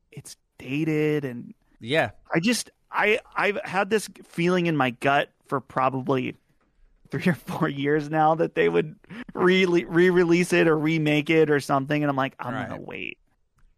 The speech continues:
Speaker 2: And
Speaker 1: And then they
Speaker 2: I
Speaker 1: just
Speaker 2: don't
Speaker 1: never
Speaker 2: blame you.
Speaker 1: have.
Speaker 2: I don't blame
Speaker 1: But
Speaker 2: you.
Speaker 1: maybe now's the time.
Speaker 2: I think it is. I also, I remember when I, right before base Persona five came out, I was playing through all the Persona games, and I beat Persona four,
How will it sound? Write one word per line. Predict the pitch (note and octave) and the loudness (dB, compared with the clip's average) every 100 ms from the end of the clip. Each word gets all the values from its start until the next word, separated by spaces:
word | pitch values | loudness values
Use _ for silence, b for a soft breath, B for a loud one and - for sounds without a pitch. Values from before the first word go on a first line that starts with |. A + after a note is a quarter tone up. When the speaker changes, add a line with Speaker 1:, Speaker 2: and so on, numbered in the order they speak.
| - | -4
Speaker 2:
And | D#3+ | 0
Speaker 1:
And | G3 | 2
then | A#3 | 2
they | B3 | 2
Speaker 2:
I | |
Speaker 1:
just | - C#3+ | 0 -2
Speaker 2:
don't | |
Speaker 1:
never | F3+ D#3 | 2 2
Speaker 2:
blame | D#3 | 2
you. | |
Speaker 1:
have. | A#2 - - _ - | -2 -8 -20 _ -10
Speaker 2:
I | |
don't | A#2 A2+ | -8 -6
blame | A2+ A2+ | -8 -2
Speaker 1:
But | F3+ | -2
Speaker 2:
you. | G#3 | 0
Speaker 1:
maybe | F#3 G3 A3+ | 0 0 0
now's | G#3+ G#3 G3 | 2 0 -2
the | |
time. | F#3 G#3+ G3+ G#3+ _ _ _ _ _ - | -4 -4 -6 -8 _ _ _ _ _ -6
Speaker 2:
I | D#3+ | -4
think | C#4 C4+ | -4 -4
it | G#3+ | -2
is. | A#3+ E3 | 0 -2
I | A#2 D#3 | -2 0
also, | G#3+ A3 A#3+ G3+ F3 C3+ b b b _ _ _ | 0 -2 -4 -4 -4 -6 b b b _ _ _
I | C3+ | -4
remember | D3 D3+ E3 B3+ B3+ | -2 -2 -2 -2 -4
when | F#3 C#3+ | -2 -2
I, | C#3 C3 B2 - _ _ _ _ _ _ | -2 -4 -8 -12 _ _ _ _ _ _
right | B2 E3 G#3+ | -4 -4 -4
before | G3+ G#3 B2 | -6 -4 -4
base | G2 C3 B2+ B2 | -4 -4 -4 -4
Persona | - G#2+ G#2+ F#2 | -10 -12 -10 -10
five | - F#2 F#2 | -6 -6 -8
came | - G2 | -12 -10
out, | F#2 F2 | -8 -8
I | F#2 G2 | -8 -10
was | G2 | -10
playing | - G#2 | -10 -10
through | G2 G2 | -8 -10
all | |
the | F#2 | -10
Persona | F2 G#2+ F#2+ F2 | -14 -12 -12 -10
games, | F#2 F2 | -12 -10
and | G2 | -10
I | F2+ | -10
beat | G2 G2 | -12 -14
Persona | F#2+ G2 F#2 | -12 -12 -12
four, | - G2+ F#2+ F#2 | -12 -8 -6 -6